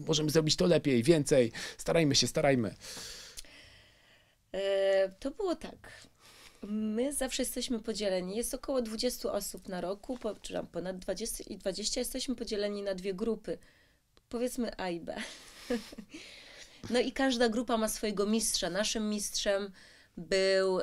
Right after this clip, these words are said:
Speaker 2: Jan Peszek, e, ich mistrzem był Roman Ga-, Gancarczyk. No i teraz Piotrek Stramowski czy też Dawid Ogrodnik to jedna grupa. Ja i Kuba Gierszał to druga grupa.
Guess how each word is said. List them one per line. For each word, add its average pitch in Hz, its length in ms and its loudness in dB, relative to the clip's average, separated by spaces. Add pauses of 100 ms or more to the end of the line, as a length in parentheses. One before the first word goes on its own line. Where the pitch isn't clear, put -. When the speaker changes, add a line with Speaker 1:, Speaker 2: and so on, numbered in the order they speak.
Speaker 2:
Jan 180 240 -2
Peszek, 247 840 -2 (480)
e, 196 300 0
ich - 280 -6
mistrzem 208 440 -2
był 185 180 -2
Roman 180 260 -2
Ga-, 170 340 -4
Gancarczyk. - 640 -8
No 185 160 -2
i 254 80 -2
teraz 226 440 -2
Piotrek 214 440 0
Stramowski 180 720 -4
czy - 120 -6
też 180 240 -6
Dawid 190 320 -4
Ogrodnik 185 460 -6
to - 160 -6
jedna 170 320 -2
grupa. - 360 -10 (560)
Ja 170 460 8
i 214 160 -8
Kuba 185 280 -4
Gierszał 175 760 -4 (200)
to 214 140 -6
druga 202 340 -6
grupa. - 280 -12